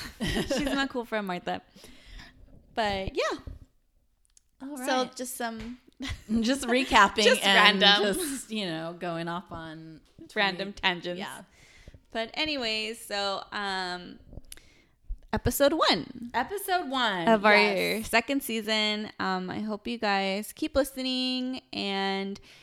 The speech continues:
Speaker 1: keep sending us questions, um, and keep, you know, commenting on our stuff and, you know, all that other good stuff.
Speaker 2: All that good stuff. We are online. We have our website. Um, it's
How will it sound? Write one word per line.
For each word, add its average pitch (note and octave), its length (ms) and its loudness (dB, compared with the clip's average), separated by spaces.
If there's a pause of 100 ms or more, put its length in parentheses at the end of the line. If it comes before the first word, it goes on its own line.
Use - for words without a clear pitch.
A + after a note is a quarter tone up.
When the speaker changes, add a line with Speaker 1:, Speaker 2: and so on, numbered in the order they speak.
(120)
Speaker 1:
keep B3+ 200 -4
sending A3+ 380 -4
us B3 160 -4
questions, G3 1120 0
um, E3 720 -4 (140)
and E3+ 320 -6
keep, F#3+ 440 -10 (520)
you G3+ 160 -8
know, F3 420 -4 (220)
commenting E4 480 0
on D4 120 -4
our D4+ 120 -2
stuff A#3+ 840 -2 (140)
and, F3+ 720 -6 (460)
you D4+ 80 -6
know, F4+ 80 -2
all F#4+ 180 2
that F#4 160 0
other F3+ 200 2
good - 220 -10
stuff. - 240 -12 (220)
Speaker 2:
All C4 240 -2
that A#3+ 220 -4
good F#3+ 220 -10
stuff. E3+ 540 -12
We F#3+ 580 -8
are F#3 720 -8
online. G#3 1040 -10 (140)
We G3+ 80 -16
have F#3+ 160 -12
our F#3 100 -10
website. F#3 1040 -10
Um, F3+ 600 -14
it's - 380 -12